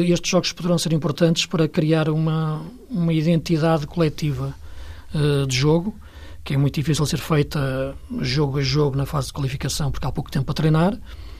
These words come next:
Aqui haverá tempo para os, os jogadores estarem juntos, treinarem juntos,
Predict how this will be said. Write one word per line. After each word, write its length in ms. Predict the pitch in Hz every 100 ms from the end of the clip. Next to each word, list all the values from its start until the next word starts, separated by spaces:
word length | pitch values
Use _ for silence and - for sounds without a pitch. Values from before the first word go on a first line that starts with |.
| - -
Aqui 220 | - 156
haverá 220 | 131 143
tempo 240 | 139 160 139
para 100 | 139
os, 80 |
os 220 | 127 147 135
jogadores 360 | 143 123 143
estarem 220 | 143 143
juntos, 480 | 139 147 196 220 - - - - -
treinarem 400 | 147 147 143 139
juntos, 520 | 127 175 196 -